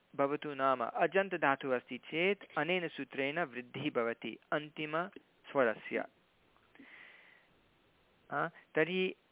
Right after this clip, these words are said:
अस्माभिः दृष्टं नी धातुः इति उदाहरणार्थम् उदाहर-, उदाहरणस्वरूपः आसीत्। तत्र नी ईकारस्य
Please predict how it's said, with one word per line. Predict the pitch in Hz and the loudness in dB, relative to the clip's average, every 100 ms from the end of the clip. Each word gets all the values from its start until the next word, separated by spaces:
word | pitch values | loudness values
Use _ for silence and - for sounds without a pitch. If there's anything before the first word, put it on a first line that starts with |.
| _ | _
अस्माभिः | 147 139 151 151 160 151 | -2 0 2 2 2 -2
दृष्टं | 156 - 170 165 160 - _ | -4 -4 -4 -4 -6 -14 _
नी | 156 180 202 | -8 -4 0
धातुः | 165 156 160 151 170 180 _ _ _ _ _ _ _ - | 2 2 2 -6 -8 -12 _ _ _ _ _ _ _ -18
इति | - 139 123 - _ _ _ _ _ _ _ _ _ _ _ _ _ | -12 -10 -10 -12 _ _ _ _ _ _ _ _ _ _ _ _ _
उदाहरणार्थम् | 139 135 135 135 127 123 - 131 135 _ _ _ _ | -10 -6 -4 -4 -4 -6 -8 -18 -18 _ _ _ _
उदाहर-, | 143 131 135 131 - - 285 254 - - 156 - _ 180 | -10 -8 -6 -8 -12 -18 -18 -20 -20 -20 -20 -20 _ -20
उदाहरणस्वरूपः | 135 135 139 139 - 139 135 127 | -8 -6 -6 -10 -10 -6 -6 -6
आसीत्। | 131 127 - 151 196 - - _ - | -8 -8 -10 -12 -12 -16 -20 _ -10
तत्र | 143 160 151 - - | -8 0 0 0 -10
नी | 147 170 190 196 - _ _ _ - | -8 -2 -2 -2 -6 _ _ _ -8
ईकारस्य | 185 180 165 160 160 - 165 | -6 2 2 2 0 -2 -2